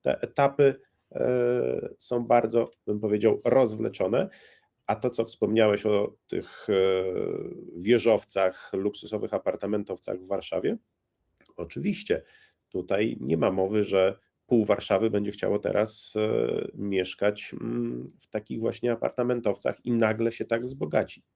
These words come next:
Nie. To, o czym mówię, jest proces długofalowy i będziemy go obserwować, ale to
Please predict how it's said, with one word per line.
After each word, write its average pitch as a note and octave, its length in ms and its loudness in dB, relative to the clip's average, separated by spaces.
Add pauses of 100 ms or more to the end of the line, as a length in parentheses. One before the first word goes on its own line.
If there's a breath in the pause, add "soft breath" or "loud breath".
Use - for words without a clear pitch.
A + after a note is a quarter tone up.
(100)
Nie. G3 380 2 (400 soft breath)
To, E2 140 2
o D#2+ 60 4
czym - 200 -2
mówię, F#2 380 2
jest - 280 -2 (260)
proces F3 360 -4
długofalowy C#3 920 6 (360 soft breath)
i - 300 -6 (500)
będziemy A#2+ 380 0
go C3 100 4
obserwować, A#2+ 680 0
ale D3 240 0
to - 440 2